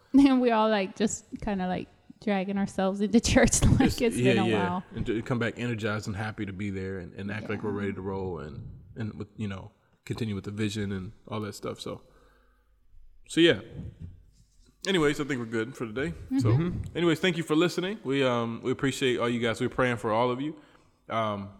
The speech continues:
Speaker 2: praying for the world, really, in this time. This is a tough time, rough time for everybody. Um, but, uh, there is, uh, it, I don't wanna say it's a cool thing 'cause there's so much suffering and hurt and pain, but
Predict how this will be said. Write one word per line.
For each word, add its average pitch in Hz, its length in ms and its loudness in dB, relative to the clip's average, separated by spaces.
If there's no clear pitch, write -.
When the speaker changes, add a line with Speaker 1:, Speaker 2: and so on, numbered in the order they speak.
Speaker 2:
praying 123 200 -2
for 98 220 -4
the 104 80 -8
world, 107 360 -2
really, 107 240 -4
in 101 60 -6
this 98 140 -10
time. 98 260 -6
This 95 140 -14
is 101 160 -14
a - 40 -20
tough - 240 -8
time, 107 280 -6
rough 107 180 -8
time 117 200 -6
for 110 120 -6
everybody. 113 520 0
Um, 107 380 -6
but, 120 260 0
uh, 120 60 -2
there 139 180 2
is, 127 220 2
uh, - 180 -4
it, - 240 -10
I - 300 -20
don't 120 100 -8
wanna 117 60 -6
say 120 120 -8
it's 104 80 -8
a 110 40 -10
cool 113 220 -6
thing 98 260 -8
'cause 98 200 -10
there's 98 160 -14
so - 100 -10
much 104 140 -10
suffering 101 460 -10
and 90 160 -14
hurt 95 240 -6
and 95 120 -14
pain, 98 240 -8
but 92 180 -10